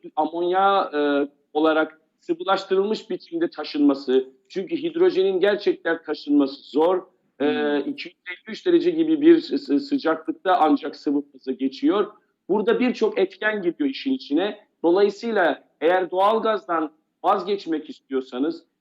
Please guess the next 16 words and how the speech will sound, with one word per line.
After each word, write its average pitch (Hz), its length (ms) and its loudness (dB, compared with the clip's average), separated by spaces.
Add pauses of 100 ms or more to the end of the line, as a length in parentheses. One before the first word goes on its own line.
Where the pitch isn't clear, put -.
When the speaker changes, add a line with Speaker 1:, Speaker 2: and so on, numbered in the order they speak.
(120)
Speaker 1:
bir 190 140 -6
takım 214 300 -2
fosil 196 340 -6
yakıtlardan 151 720 0
vazgeçmek 143 580 -4
istiyorsanız 170 680 -8 (220)
bunun 214 180 0
yerine 202 380 2
ikame 202 580 0
üretmeniz 139 580 -4
lazım. 131 400 -4 (220)
Burada 208 220 -4
hidrojen 202 480 2
önemli 185 400 0
bir 202 100 2 (120)
alternatif. 196 540 -6